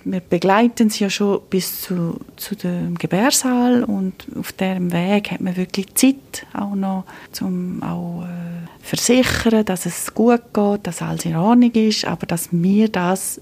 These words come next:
jetzt da außerklinisch nicht können weiterführen können. Die Geburt ist dann im Spital, aber die Frau kann meistens auch früher heim und wir übernehmen sie wieder im Wochenbett.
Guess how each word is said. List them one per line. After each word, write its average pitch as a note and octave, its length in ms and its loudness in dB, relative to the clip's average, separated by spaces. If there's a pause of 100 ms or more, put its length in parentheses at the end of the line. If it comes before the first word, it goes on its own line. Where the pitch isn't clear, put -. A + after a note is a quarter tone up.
(120)
jetzt E3+ 400 -2
da F3 340 -2 (540)
außerklinisch F#3 960 0
nicht F3 300 -2
können E3 280 0
weiterführen E3 560 -6
können. - 420 -20
Die - 60 -20
Geburt G#3 480 2
ist - 180 -2
dann F#3+ 140 4
im F3+ 120 4
Spital, F#3 600 0
aber G#3+ 180 -2
die F#3 120 0
Frau F#3+ 400 2
kann F3+ 340 0
meistens F3+ 640 0
auch E3+ 140 -2
früher E3+ 500 2
heim B3+ 320 2 (480)
und F#3 180 0
wir G3 220 4
übernehmen F3 420 2
sie F3 220 -2
wieder E3+ 240 -2
im D#3+ 100 -2
Wochenbett. - 480 -6